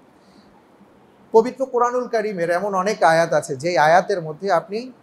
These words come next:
যদি পরিপূর্ণভাবে হাদিসের দিকে না যান তাহলে কোরআন বুঝবেন না। যেমন একজন সাহাবা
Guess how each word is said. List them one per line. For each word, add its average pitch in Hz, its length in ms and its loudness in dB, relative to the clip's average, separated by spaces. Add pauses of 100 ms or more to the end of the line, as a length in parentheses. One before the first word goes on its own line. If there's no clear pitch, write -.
(140)
যদি 170 200 -6
পরিপূর্ণভাবে 226 1040 -2 (880)
হাদিসের 233 540 -2
দিকে 247 220 2
না 180 200 0
যান 160 180 -2
তাহলে 220 240 0
কোরআন 208 360 -2
বুঝবেন 147 300 -6
না। 135 120 -10
যেমন 233 260 0
একজন 226 460 -4
সাহাবা 165 520 2